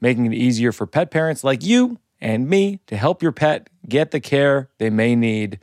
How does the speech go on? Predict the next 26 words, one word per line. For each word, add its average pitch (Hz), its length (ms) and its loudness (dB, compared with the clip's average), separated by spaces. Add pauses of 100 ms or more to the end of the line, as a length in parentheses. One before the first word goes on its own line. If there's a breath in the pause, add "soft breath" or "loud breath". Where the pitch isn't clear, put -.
(120)
The 123 120 0
A 156 160 4
S 165 140 0
P 165 180 -2
C 151 220 0
A 135 280 0
Pet 180 440 0
Health 156 280 0
Insurance 151 360 -2
Program 151 380 0 (240 soft breath)
has 135 140 -2
been 135 140 0
around 135 340 0
for 131 120 -2
over 120 180 0
eighteen 120 380 0
years, 113 280 0
and 113 240 -2
they've 113 140 0
helped 110 320 -2
more 123 220 2
than 110 160 0
six 135 260 -2
hundred 120 540 -2
thousand 120 480 0
pets 101 360 -2